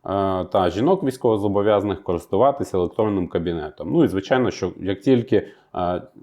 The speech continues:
військовозобов'язаний, він зазначить, е, свою електронну пошту, е, це буде офіційними даними, е, для територіальних центрів комплектування, і я не бачу ніяких перепон для того, щоб Кабінет Міністрів України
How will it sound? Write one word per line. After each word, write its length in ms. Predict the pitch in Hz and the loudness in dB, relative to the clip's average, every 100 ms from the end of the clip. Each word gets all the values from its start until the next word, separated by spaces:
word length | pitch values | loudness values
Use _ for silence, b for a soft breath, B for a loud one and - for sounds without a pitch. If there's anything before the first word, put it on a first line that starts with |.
| - - - - | -18 -16 -14 -10
військовозобов'язаний, 1040 | 98 104 - 104 98 101 107 113 95 95 87 | -4 -2 2 2 2 2 4 4 2 0 -2
він 300 | 92 107 - | -2 -2 -2
зазначить, 720 | 95 98 110 98 - 85 - | -2 0 0 0 -2 -8 -8
е, 180 | 90 90 | -8 -8
свою 340 | - 104 90 | -4 0 0
електронну 540 | 85 90 - 98 107 | 0 -2 -2 -4 -4
пошту, 520 | 120 247 294 - 139 B B B _ | 0 0 0 0 -2 B B B _
е, 160 | 92 92 | -4 -4
це 280 | - 131 117 | 2 4 4
буде 320 | 101 107 92 | 2 2 2
офіційними 720 | 92 - 98 107 92 90 90 | 0 -4 -2 0 0 0 0
даними, 500 | 113 175 156 135 123 | 2 2 2 2 0
е, 640 | 110 - - 98 95 92 | -2 -6 -8 -6 -4 -4
для 460 | 90 101 110 107 95 | -2 2 4 2 0
територіальних 640 | - 104 98 107 104 95 | -2 -2 0 2 2 0
центрів 400 | - 98 87 90 - | -4 -6 -6 -8 -10
комплектування, 720 | 90 90 - 95 92 92 87 - | -10 -10 -6 -4 -2 -2 -6 -6
і 80 | 98 98 90 | -4 -2 -2
я 280 | 92 104 92 | -2 -2 -2
не 160 | 87 107 | -4 -2
бачу 400 | 104 117 131 104 | 2 4 2 -2
ніяких 460 | 92 98 - 90 - | -2 -2 -4 -8 -6
перепон 440 | 92 85 147 123 | -6 0 0 0
для 80 | 87 | -2
того, 200 | - 98 | 0 0
щоб 220 | - 85 | -2 -8
Кабінет 380 | - 87 92 90 | -8 -6 -6 -6
Міністрів 420 | 92 87 - 90 | -8 -8 -8 -10
України 380 | 90 151 185 | -4 -2 0